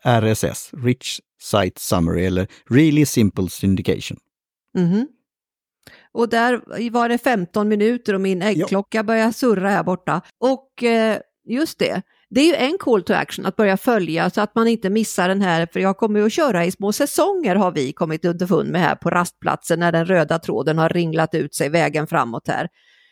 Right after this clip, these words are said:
Speaker 1: Mm.
Speaker 2: Kommer att köra i små säsonger med lite olika teman så att ni vet vad som komma skall lite grann.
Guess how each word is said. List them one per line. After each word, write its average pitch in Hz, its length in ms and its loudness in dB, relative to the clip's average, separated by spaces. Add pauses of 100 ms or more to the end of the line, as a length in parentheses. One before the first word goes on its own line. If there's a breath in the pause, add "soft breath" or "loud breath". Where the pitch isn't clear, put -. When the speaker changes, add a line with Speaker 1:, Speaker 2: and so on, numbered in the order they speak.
Speaker 1:
Mm. 123 240 -2
Speaker 2:
Kommer 262 220 0
att 339 120 2
köra 302 320 4
i 302 80 0
små 294 240 0
säsonger 160 800 0 (460 soft breath)
med 214 460 2
lite 226 240 0
olika 180 400 -2
teman 165 500 -2
så 208 100 -2
att 208 120 -4
ni 233 100 0
vet 190 420 -2
vad 180 120 -2
som 214 160 -2
komma 233 460 0
skall 339 560 -2
lite 180 240 -6
grann. 196 380 -2